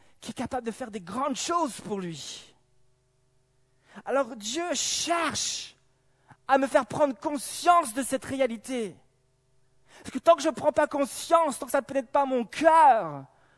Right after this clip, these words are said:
je risque d'être, de faire du, du, euh, du surplace. Je, je, voilà, je vais avancer puis je vais reculer, mais je, j'arriverai jamais à aller plus loin. Et c'est pour ça qu'il est bon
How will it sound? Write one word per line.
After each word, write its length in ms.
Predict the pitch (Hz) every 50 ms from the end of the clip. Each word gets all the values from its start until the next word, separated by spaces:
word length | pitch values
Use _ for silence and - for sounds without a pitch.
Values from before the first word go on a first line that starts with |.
| _ _
je 120 | - - 233
risque 240 | - 262 277 269 233
d'être, 420 | 220 277 277 - - 254 269 240 - - - - - -
de 100 | - 233
faire 260 | 220 - - 294 269 233
du, 240 | 220 247 262 262
du, 240 | 208 226 247 247 233 - - 254 220 _ -
euh, 180 | 539 571 523 453 226 214 240 - _ _ _ _ 262
du 120 | 220 226
surplace. 680 | 220 - 269 220 - - 285 262 240 - - - - - _ _ _ _
Je, 100 | - 240 226 226
je, 120 | 208 202
voilà, 220 | 214 254 269 262 233
je 120 | 190 190
vais 80 | 185 247
avancer 380 | 240 233 247 247 - 277 285
puis 120 | 240 254 233
je 60 | 208
vais 80 | 220 254
reculer, 400 | 220 208 - - 247 233 285 247
mais 100 | 247 226
je, 80 | 196 - - - -
j'arriverai 380 | - 262 233 269 233 226 262
jamais 260 | 226 214 311 311 330 330
à 40 |
aller 140 | 320 320 285
plus 160 | 226 - 285
loin. 420 | 285 285 294 302 285 254 220 196 160 135 - _ _ _ _ _ _ _ _ _ _ _ _ _ _ _ _ _ _ _ _ _ _ _ _ _ _ _ _ _ _ _ _ _ _ _ _ _ _ _ _ _ _ _ _
Et 40 | -
c'est 120 | - -
pour 140 | 190 208 202
ça 120 | - 247 220
qu'il 180 | - - 202
est 40 | 214
bon 340 | 175 156 185 202 196 170